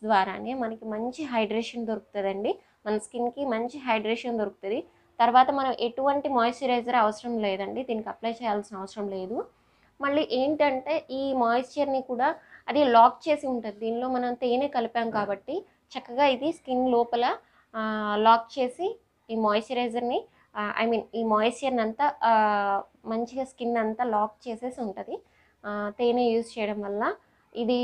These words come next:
కా-, ఇది ఆయిల్స్ ఉంటాయి అంటున్నారు కదా, మరి ఇది ఆయిలీ స్కిన్ వాళ్ళు యూజ్ చేసుకోవచ్చా అనే డౌట్ ఉంటుందండి. అటువంటి డౌట్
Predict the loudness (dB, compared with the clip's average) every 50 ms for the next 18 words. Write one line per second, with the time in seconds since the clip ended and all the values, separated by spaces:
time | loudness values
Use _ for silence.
0 | 0 -2 -4 -6 -6 -4 -2 0 2 2 2 0 0 -2 -4 -6 -6 -8 -8 _
1 | _ _ _ -10 -8 -4 -2 -2 0 0 -2 0 4 4 4 6 6 4 2 0
2 | -2 -4 -4 -2 -2 -2 -2 -2 -2 -2 -2 -2 -4 -4 -4 -6 -8 -6 -4 -4
3 | -2 -2 -4 -4 -4 -4 -4 -2 -2 0 0 2 2 2 0 0 0 -2 -4 -6
4 | -8 -6 -4 -2 -2 0 -2 -2 0 0 0 2 2 0 0 -2 -4 -8 -8 -8
5 | -6 -6 -6 -6 -6 -8 -10 -8 -6 -4 -2 -4 -4 -4 -6 -8 -8 -8 -8 -8
6 | -8 -8 -8 -10 -8 -8 -10 -10 -10 _ _ _ _ _ _ _ _ _ -8 -8
7 | -4 -2 0 2 2 2 2 2 4 6 6 6 4 2 -2 -6